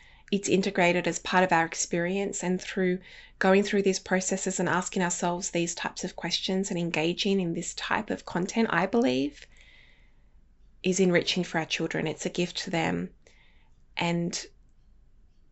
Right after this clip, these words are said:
our experience of mothering them can provide an incredibly powerful catalyst for our own expansion, to expand our identities,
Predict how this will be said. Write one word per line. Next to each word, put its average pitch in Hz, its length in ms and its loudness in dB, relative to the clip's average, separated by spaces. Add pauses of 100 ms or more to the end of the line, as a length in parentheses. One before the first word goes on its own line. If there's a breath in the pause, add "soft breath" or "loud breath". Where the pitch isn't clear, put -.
(2750)
our 180 220 4
experience 208 640 2
of 196 100 -2
mothering 190 460 2
them 214 420 -2 (520 loud breath)
can 190 180 2
provide 185 640 2
an 185 120 0
incredibly 185 640 2
powerful 180 460 -2
catalyst 180 600 -2
for - 160 0
our 170 180 4
own 175 240 2
expansion, - 840 -4 (1120 soft breath)
to - 100 -2
expand 180 440 2
our 170 100 2
identities, 196 800 0